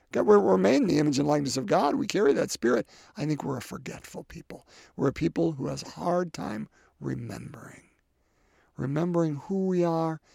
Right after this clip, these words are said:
what we're about. And that's what Ja-, James is saying here. He's like, "Don't be like people that look in the mirror and see themselves and promptly go off and forget."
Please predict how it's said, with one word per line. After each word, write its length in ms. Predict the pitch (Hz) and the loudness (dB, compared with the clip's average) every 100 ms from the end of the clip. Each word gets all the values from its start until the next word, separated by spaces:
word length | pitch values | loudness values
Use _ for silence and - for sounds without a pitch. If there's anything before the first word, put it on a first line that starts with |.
| _ _ | _ _
what 300 | - 135 - | -8 -6 -4
we're 180 | - 143 | -6 -8
about. 520 | 131 - 139 - - _ _ _ _ _ - | -8 -12 -16 -20 -20 _ _ _ _ _ -8
And 120 | 196 | -4
that's 240 | 233 247 | -2 0
what 240 | 214 202 - | 4 4 4
Ja-, 200 | 214 269 | -4 -2
James 340 | - 247 247 | -2 0 0
is 120 | 143 - | -2 -4
saying 300 | - - 190 | -6 -8 -10
here. 140 | 208 | -8
He's 140 | 208 | -6
like, 200 | 185 220 - - - - _ _ | -6 -6 -10 -20 -20 -20 _ _
"Don't 240 | 254 277 - | -2 -2 2
be 100 | 143 | 2
like 220 | 135 120 - | 2 -4 -10
people 300 | - 147 - | -8 -6 -6
that 160 | - - | -8 -6
look 240 | 170 165 | -6 -4
in 120 | 160 | -2
the 80 | 143 | -2
mirror 360 | 139 151 202 240 | -2 -2 -2 -4
and 140 | 208 | -6
see 240 | - - 196 | -4 -2 -2
themselves 480 | 196 185 196 202 - - - | -2 0 2 0 -2 -18 -16
and 120 | - 135 | -12 -6
promptly 360 | - 196 - | -4 -2 -2
go 120 | 170 | 0
off 200 | 165 170 | 0 0
and 100 | - | -4
forget." 540 | 131 - - 277 294 | -12 -10 -6 -6 -8